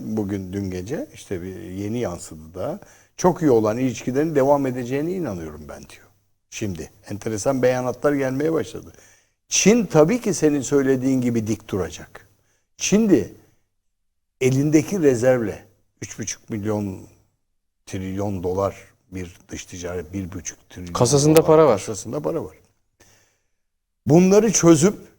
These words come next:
Speaker 1: ne yapacak? Çin yönetim modelini biliyorsun. Ne yapar? İstediği gibi teşvik programında kullanır.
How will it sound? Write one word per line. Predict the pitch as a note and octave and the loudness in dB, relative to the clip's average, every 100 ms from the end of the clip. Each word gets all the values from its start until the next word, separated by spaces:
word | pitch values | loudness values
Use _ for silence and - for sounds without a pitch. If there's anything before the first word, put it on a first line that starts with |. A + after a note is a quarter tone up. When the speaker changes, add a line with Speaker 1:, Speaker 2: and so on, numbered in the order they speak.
| - | 0
Speaker 1:
ne | D3+ | 2
yapacak? | A3+ E3 G2+ B2+ - - | 4 2 -2 -4 -4 -12
Çin | - C#3+ C#3 - - A2+ | 0 0 0 -8 -12 -2
yönetim | A#2+ B2 A#2 A#2+ | 0 2 0 -2
modelini | G#2+ F2+ A#2+ B3+ | -2 -2 -2 2
biliyorsun. | F4 G3+ F#2+ - - _ _ _ _ _ - | 2 2 0 -4 -18 _ _ _ _ _ -2
Ne | B2+ | 2
yapar? | A3+ G#3 C#3+ - _ _ _ _ _ _ - | 2 0 -4 -6 _ _ _ _ _ _ -8
İstediği | B2 - G3 G#3 D4 | -6 0 0 4 2
gibi | G#3+ C3 A#2+ | 2 -4 -2
teşvik | D#3+ B2+ D#3+ - F#3 - | -2 -2 -12 -16 -20 -4
programında | C3+ G#2+ G#2 A#2 D#3+ | -2 -2 -4 -6 -10
kullanır. | - A2 G2 E2 | -10 -10 -10 -14